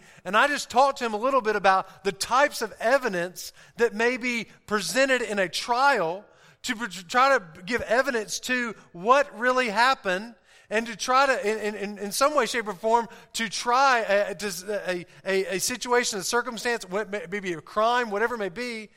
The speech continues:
that they try that and they present evidence to prove what actually happened.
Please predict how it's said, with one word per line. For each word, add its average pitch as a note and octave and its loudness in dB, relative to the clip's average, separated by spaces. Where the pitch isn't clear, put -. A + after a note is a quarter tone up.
that G3 -6
they A3 2
try C4+ 4
that G#3+ 2
and G#3 0
they A3 2
present G3+ -2
evidence A#3+ 2
to G#3+ -4
prove A#3+ -4
what A3+ 2
actually A#3 -2
happened. C4 0